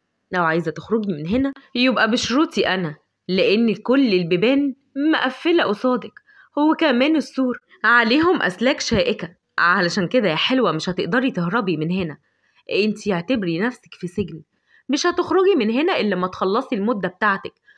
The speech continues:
وانتقم منك ومن الكلام اللي انتي قلتيه عليا، علشان تعرفي مين هو مراد بيه، وساعتها لما تتذللي لي وتركعي قصاد عيني هخرجك من الفيلا، فهمتي؟" أسيل اتنرفزت قوي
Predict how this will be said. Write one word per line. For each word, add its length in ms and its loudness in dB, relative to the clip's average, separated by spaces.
وانتقم 520 4
منك 480 2
ومن 240 6
الكلام 460 2
اللي 180 2
انتي 200 0
قلتيه 360 0
عليا، 460 0
علشان 400 0
تعرفي 480 0
مين 240 2
هو 380 4
مراد 340 0
بيه، 340 -6
وساعتها 760 -2
لما 320 2
تتذللي 640 2
لي 120 4
وتركعي 580 2
قصاد 380 0
عيني 400 0
هخرجك 640 0
من 160 -2
الفيلا، 460 -2
فهمتي؟" 680 0
أسيل 400 2
اتنرفزت 680 0
قوي 260 -4